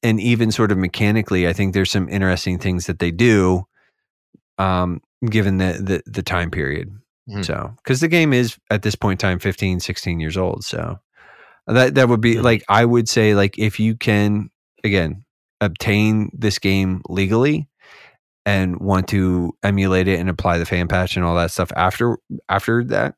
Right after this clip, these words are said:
Speaker 1: like, yeah, by all means, like, do it, 'cause I think it's worthwhile.
Speaker 2: Mm-hmm.
Speaker 3: Mm-hmm.
Speaker 2: Yeah. Yeah. I guess, I guess my kind of general thoughts on it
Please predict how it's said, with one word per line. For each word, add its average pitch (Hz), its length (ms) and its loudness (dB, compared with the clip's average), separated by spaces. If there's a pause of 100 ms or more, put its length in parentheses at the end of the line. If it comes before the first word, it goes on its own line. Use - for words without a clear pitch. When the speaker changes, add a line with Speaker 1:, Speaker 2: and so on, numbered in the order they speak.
Speaker 1:
like, 113 160 -6 (200)
yeah, - 140 -10 (140)
by 98 120 -4
all 98 100 -2
means, 90 320 -6
like, 80 180 -10
do 92 140 -2
it, 85 140 -6 (100)
'cause 87 160 -6
I 82 60 -4
think 87 180 -6
it's - 140 -10
worthwhile. 78 480 -6 (720)
Speaker 2:
Mm-hmm. - 640 -10
Speaker 3:
Mm-hmm. 87 140 -14 (260)
Speaker 2:
Yeah. 95 200 -8 (1300)
Yeah. 95 140 -8 (560)
I 110 80 0
guess, 123 400 -2
I 123 140 -2
guess 123 160 -4
my 131 400 0
kind 123 240 -2
of 117 280 -4
general 117 460 -2
thoughts 113 380 -2
on 113 160 0
it 113 200 -6